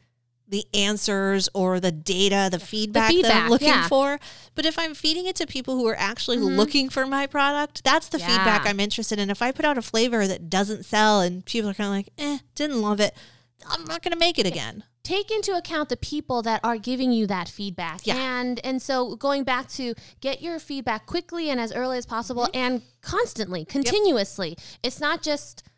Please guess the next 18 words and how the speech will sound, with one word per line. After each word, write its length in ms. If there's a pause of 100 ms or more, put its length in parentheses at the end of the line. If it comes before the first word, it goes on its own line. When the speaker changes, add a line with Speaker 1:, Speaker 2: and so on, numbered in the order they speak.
(160)
Speaker 2:
one 280
time. 640 (320)
It's 460
consistently 920
getting 380
feedback 680
and 100
Speaker 1:
Yes. 40
Speaker 2:
getting 220
it 100
early 300
and 80
getting 200
it 120
from 160
the 100
right 280
people. 400